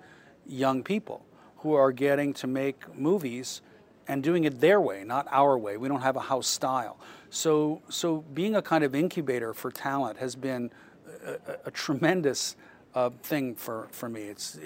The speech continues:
it's great to see people much smarter, more talented than I kind of take off. But I think, you know, in this world where, um, there are a tremendous number of valuable stories that are real life nonfiction stories,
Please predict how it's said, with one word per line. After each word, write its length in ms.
it's 180
great 300
to 80
see 380
people 280
much 240
smarter, 360
more 160
talented 420
than 160
I 260
kind 140
of 80
take 300
off. 320
But 120
I 100
think, 320
you 100
know, 320
in 240
this 260
world 560
where, 340
um, 420
there 180
are 40
a 40
tremendous 580
number 420
of 80
valuable 460
stories 640
that 160
are 120
real 360
life 460
nonfiction 720
stories, 600